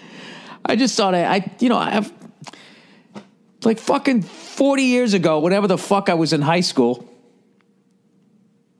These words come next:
forty years ago, was I eighteen?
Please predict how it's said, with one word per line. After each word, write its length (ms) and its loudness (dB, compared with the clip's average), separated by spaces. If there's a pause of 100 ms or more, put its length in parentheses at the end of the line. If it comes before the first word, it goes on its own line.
(100)
forty 300 0
years 280 2
ago, 440 0 (1800)
was 140 -2
I 80 0
eighteen? 600 0